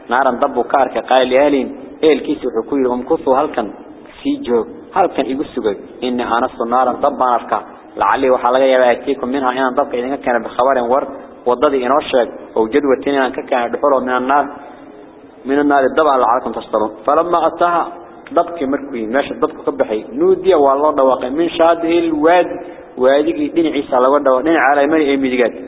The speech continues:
fil buqcati, buqcadii baa laga dhawaaqay, almubaarakati ee la barakeeyey, meesha jarati geedii baa laga dhawaaqay oo waxaa la yidhi, "An yaa Muusa, ey yaa Muusa, Muusow, inni anugu, ana anugu, Allahu baan ahay, Rabbul caalamiina baan." Saasaa loogu dhawaaqay. Markuu halkaa yimidba,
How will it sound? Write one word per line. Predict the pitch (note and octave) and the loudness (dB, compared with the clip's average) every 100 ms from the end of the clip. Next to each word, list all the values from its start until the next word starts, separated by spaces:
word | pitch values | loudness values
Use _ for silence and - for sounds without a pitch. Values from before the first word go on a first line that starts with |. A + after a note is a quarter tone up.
| - - - | -18 -20 -4
fil | C#3+ B2+ | -2 0
buqcati, | D#3+ - B2 - | -2 -2 -2 -2
buqcadii | A#2 B2 C#3+ D3 | 0 0 0 2
baa | C3+ | 2
laga | B2+ D3 | 4 4
dhawaaqay, | C#3 C3 | 4 2
almubaarakati | C3 C3 D3 E3 C#3 D3+ | 2 2 2 0 -2 0
ee | D3 | 2
la | C3 | 2
barakeeyey, | B2+ A#2+ - A#2 | 2 0 0 -2
meesha | A#2+ F3 F3 C#3+ | 2 0 2 2
jarati | E3+ C#3 C3 | 4 2 0
geedii | C#3 F#3 F3 | 2 2 4
baa | D3+ | 4
laga | C#3+ E3 | 4 2
dhawaaqay | D#3 C#3 C#3+ E3 | 4 4 4 4
oo | D3 | 4
waxaa | C#3 C#3+ | 2 2
la | C#3+ | 2
yidhi, | C3+ B2+ - | 0 -4 -2
"An | G#3 A3 | 0 2
yaa | G3+ E3+ | 2 2
Muusa, | D#3+ C#3+ C#3+ C3+ | 0 -2 -2 0
ey | D#3+ A3+ A3+ | 2 2 4
yaa | G#3 | 2
Muusa, | F#3+ F3 - D#3 | 2 -2 0 0
Muusow, | C#3+ D3+ - A2+ - - - - - - | 2 0 2 -2 -4 -12 -20 -20 -20 -8
inni | G#3 A3 G3+ | -2 0 0
anugu, | E3 E3+ E3 | 2 2 2
ana | E3 G#3+ G#3 F3 | 2 2 2 2
anugu, | F#3 F#3 | 4 4
Allahu | E3 F3+ G#3 E3 | 4 4 2 2
baan | D3+ | 2
ahay, | C#3 | 2
Rabbul | C#3 D3+ | 2 2
caalamiina | B2+ C#3 C#3 C#3+ | 2 2 0 -2
baan." | A2 G#2 - - - - - - - - | -2 -2 -4 -18 -20 -20 -20 -20 -20 -2
Saasaa | D#3+ B2 | 0 2
loogu | A#2+ B2 | 2 2
dhawaaqay. | A2+ G2+ - - - - | 2 0 -2 -14 -18 -6
Markuu | D3+ - | -4 2
halkaa | D#3+ F3 F3+ | 2 4 2
yimidba, | F3 G3 F3+ F#3+ | 4 4 4 -2